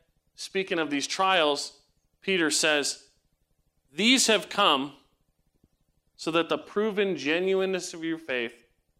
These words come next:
of greater worth than gold, which perishes even though refined by fire, may result in praise, glory, and honor when Jesus Christ is revealed."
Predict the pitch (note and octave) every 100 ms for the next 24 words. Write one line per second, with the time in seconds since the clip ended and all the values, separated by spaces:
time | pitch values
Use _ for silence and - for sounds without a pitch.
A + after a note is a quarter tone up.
0 | _ _ _ _ _ _ - C#3+ C#3 E3+
1 | F#3 E3+ C#3+ E3+ F#3 F#3+ E3 D3+ E3+ C#3+
2 | C3+ D3 - _ _ _ - D3 - -
3 | F#3+ G#3 D3+ D3+ C3+ D#3+ F3 E3 D#3+ D3+
4 | C#3 - D#3 F3+ F3 D#3+ C#3+ E3 E3 C3+
5 | A2 - _ _ _ _ _ _ _ _
6 | _ - C#3+ C#3 C3 D#3 D3+ C3+ A#2+ -
7 | D#3+ E3+ F3+ F#3 - - _ _ _ C#3+
8 | D#3 F3 F3 E3+ - B2 - D3 D#3 C3
9 | A2 - _ _ _ _ _ _ _ _
10 | _ C3+ B2+ C3+ C3+ C3+ - C#3 B2 -
11 | A#2+ A#2+ A#2 B2+ G#2 F#2